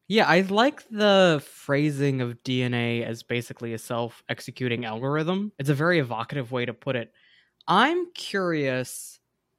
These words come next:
because this was in the sixth season, T N G started in nineteen eighty-seven, so this would have been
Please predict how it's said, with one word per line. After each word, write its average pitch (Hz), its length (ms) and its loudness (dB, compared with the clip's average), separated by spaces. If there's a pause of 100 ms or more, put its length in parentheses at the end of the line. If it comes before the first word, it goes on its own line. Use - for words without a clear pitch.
(120)
because 180 400 0
this 214 600 -2 (680)
was 170 240 0
in 175 100 2
the 156 80 0
sixth - 360 -4
season, 175 680 0
T 190 240 0
N 202 120 4
G 175 160 0
started 147 400 2
in 127 100 2
nineteen 135 400 0
eighty-seven, 117 760 -4
so 127 160 -6
this 139 260 -6
would 151 100 -4
have 127 160 -6
been 123 520 -2